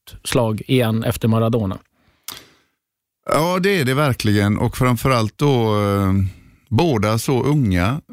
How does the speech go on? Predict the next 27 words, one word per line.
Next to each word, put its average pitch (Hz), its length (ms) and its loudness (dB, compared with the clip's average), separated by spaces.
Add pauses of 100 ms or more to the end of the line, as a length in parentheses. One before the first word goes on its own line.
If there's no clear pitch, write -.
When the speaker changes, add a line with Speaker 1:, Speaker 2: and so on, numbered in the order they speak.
Speaker 2:
och, - 440 -2
eh, 98 580 2 (800)
det 110 100 2
känns 127 320 0
lite 117 220 -4
tufft - 320 -2
och 101 60 2
lite, 98 540 0
och 101 140 0
det 107 80 0
känns, 104 460 -2
eh, 113 220 0
tragiskt 92 600 0
helt 110 240 0
enkelt. 90 420 0 (880)
Eh, 101 1160 2 (240)
alla 135 340 0
kommer 135 320 0
väl 127 180 0
ihåg, 127 520 -2 (180)
i 120 120 2
alla 120 140 -2
fall 123 160 -2
de 127 120 0
som 113 160 -2
växte 113 300 -2
upp, - 320 -2